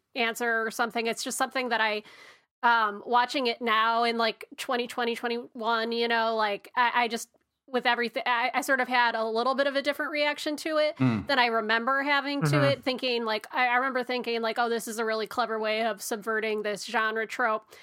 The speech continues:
Speaker 1: And I'm not saying that it isn't,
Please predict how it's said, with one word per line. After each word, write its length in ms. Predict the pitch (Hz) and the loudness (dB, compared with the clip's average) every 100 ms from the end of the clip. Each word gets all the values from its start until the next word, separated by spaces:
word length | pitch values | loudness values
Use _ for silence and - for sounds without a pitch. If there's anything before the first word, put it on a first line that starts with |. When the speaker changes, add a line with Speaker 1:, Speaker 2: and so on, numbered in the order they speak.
| - - | -20 -6
Speaker 1:
And 160 | - 262 | 0 2
I'm 120 | 240 | 4
not 280 | 247 269 262 - _ _ _ - | 4 4 2 -4 _ _ _ -6
saying 300 | - 269 254 | 0 2 2
that 100 | 220 | -2
it 100 | 208 | -2
isn't, 560 | - 247 208 208 208 - | -2 -2 0 -2 -4 -4